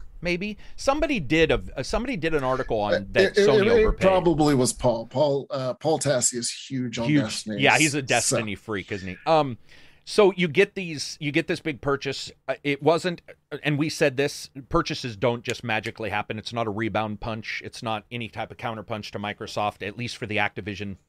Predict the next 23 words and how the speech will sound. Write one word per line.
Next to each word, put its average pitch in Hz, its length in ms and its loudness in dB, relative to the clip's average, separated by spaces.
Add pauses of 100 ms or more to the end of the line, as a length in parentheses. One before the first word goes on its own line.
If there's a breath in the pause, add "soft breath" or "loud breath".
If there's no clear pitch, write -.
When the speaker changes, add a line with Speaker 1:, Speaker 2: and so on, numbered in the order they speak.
Speaker 1:
uh, 95 240 -4 (400)
uh, 98 100 -8 (140)
purchase. - 400 -10
That, 104 220 -4 (540 soft breath)
uh, 127 200 -4
that's 139 260 0
not 147 160 0
the 127 80 -4
way 120 100 2
the 107 80 -2
companies 107 540 -6
even 107 280 -8
are 107 180 -2
able 110 260 -2
to 95 80 -4
work. 92 320 -8 (420)
But 127 340 4 (140)
Sony's 156 340 0
probably 147 240 0
got 135 140 2
a - 20 -4
long-term 127 460 -4
plan 123 400 -6